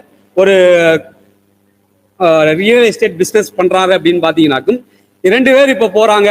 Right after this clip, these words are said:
அதாவது பார்ட்னர் ரெண்டு பேர் போறாங்க அப்படின்னு பாத்தீங்கன்னாக்கும், இவர் மூலமாக போய் அந்த விஷயத்தை எடுத்து சொன்னார் அப்படின்னு பாத்தீங்கன்னாக்கும் பிடிச்சு கொடுப்பாரு.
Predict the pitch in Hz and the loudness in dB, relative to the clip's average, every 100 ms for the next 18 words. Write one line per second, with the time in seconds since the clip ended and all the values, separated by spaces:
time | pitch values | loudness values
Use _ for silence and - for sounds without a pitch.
0 | 175 151 156 170 226 - 196 208 220 185 | 0 -2 -2 0 -2 -2 -4 -2 -2 0
1 | 190 214 190 180 180 185 165 165 165 151 | 0 0 0 0 2 0 0 0 -2 -2
2 | 147 135 135 247 254 _ _ - 160 233 | -2 -4 -4 -8 -10 _ _ -4 -2 0
3 | 214 220 262 254 254 254 247 196 196 208 | 0 0 0 2 0 0 0 0 0 -2
4 | 269 _ _ _ 165 190 170 170 226 220 | -6 _ _ _ -2 0 0 0 -2 0
5 | 208 175 185 208 185 170 202 185 165 170 | 0 -2 -2 -2 0 0 2 0 -2 -2
6 | 165 160 151 143 139 220 214 240 254 214 | -2 -2 -2 -4 -6 -6 -4 -4 -2 -2
7 | 175 165 190 | 0 0 0